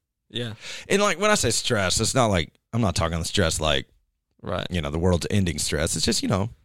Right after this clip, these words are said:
Speaker 1: Yeah.
Speaker 2: things weigh on you, and you get busy
Speaker 1: Mm-hmm.
Speaker 2: days, and you got stuff going on, and you got, like, "I gotta solve this problem, got that," nothing major, no big deal, but it's still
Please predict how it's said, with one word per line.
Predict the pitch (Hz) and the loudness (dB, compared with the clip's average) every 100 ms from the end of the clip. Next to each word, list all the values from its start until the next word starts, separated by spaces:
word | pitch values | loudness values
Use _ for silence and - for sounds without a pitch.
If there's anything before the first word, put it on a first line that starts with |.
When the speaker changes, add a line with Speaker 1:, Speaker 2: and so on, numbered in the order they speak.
| _ | _
Speaker 1:
Yeah. | _ 110 98 | _ -2 2
Speaker 2:
things | 139 107 | 4 4
weigh | 98 | 2
on | 85 98 | 0 -2
you, | 127 | -2
and | 120 | -2
you | 90 | -2
get | 95 | 0
busy | 117 107 | 2 2
Speaker 1:
Mm-hmm. | 98 | 2
Speaker 2:
days, | 113 113 107 | 4 4 2
and | 76 | -2
you | 65 | -8
got | |
stuff | - 62 | -8 -10
going | - 85 | -6 -2
on, | 117 120 113 | 0 2 0
and | 95 | -2
you | 78 | -4
got, | |
like, | 58 62 | -4 -6
"I | |
gotta | 64 | -4
solve | - 60 92 | -4 -2 -2
this | 131 | -2
problem, | - 110 101 | 2 2 2
got | 82 - | 0 0
that," | 113 104 95 | 0 2 0
nothing | 104 113 104 95 | 0 0 -2 0
major, | 104 101 98 98 | 0 0 -2 0
no | 101 120 113 | 2 4 4
big | 107 | 2
deal, | 87 117 110 | 2 2 2
but | 95 | 0
it's | 87 - | -2 -4
still | - 120 104 87 | -2 0 0 -4